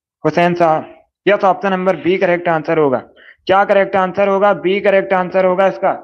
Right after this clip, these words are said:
जौनपुर का अंतिम शासक हुसैन शाह था। तो option number B इसका right answer होगा।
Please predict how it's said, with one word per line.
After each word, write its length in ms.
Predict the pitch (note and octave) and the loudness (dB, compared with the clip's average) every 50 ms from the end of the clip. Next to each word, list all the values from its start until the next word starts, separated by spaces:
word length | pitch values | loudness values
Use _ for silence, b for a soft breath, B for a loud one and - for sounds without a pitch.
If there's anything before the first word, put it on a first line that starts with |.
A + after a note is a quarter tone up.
| - _ _ _ _ _ _ _ - | -20 _ _ _ _ _ _ _ -2
जौनपुर 440 | C#3+ F#3 F#3+ G#3 G#3+ G#3 G#3+ G3 F3+ | 0 2 2 2 0 0 0 -2 0
का 140 | E3 G3+ G3 | 0 0 0
अंतिम 280 | F#3+ F3 E3+ G3 G3 F3 | 0 0 -2 -4 -4 -4
शासक 500 | - F3+ F3+ F3 F3+ E3 - - - - - - D3+ | -2 -2 -2 -2 -2 -6 -6 -6 -12 -20 -14 -8 -8
हुसैन 340 | D#3 D3+ F#3 F#3 F#3 F#3 F3 | -6 -4 -2 -2 -2 -2 0
शाह 180 | F#3 F#3 F3+ F3 | 2 2 2 2
था। 180 | F3 F#3 F#3+ E3+ - - - - _ _ _ _ _ - | 2 0 0 0 -2 -8 -20 -20 _ _ _ _ _ 2
तो 40 | F3 | 2
option 260 | F3+ F3+ - G3 G3 | 2 2 0 -4 -6
number 280 | F#3 F3+ F#3 F#3+ F#3 D#3+ | -4 -2 -2 -2 -2 -2
B 180 | D3 E3+ F3+ | -2 -2 -2
इसका 220 | F#3 F3 - G3 F#3 | -2 -2 -2 -2 0
right 240 | F3 D#3+ D#3 D3+ | 0 0 0 0
answer 300 | D#3+ D#3+ D#3 - F3 E3+ | -2 -2 0 0 2 2
होगा। 260 | E3+ E3 E3 D3 - | 4 2 2 0 -2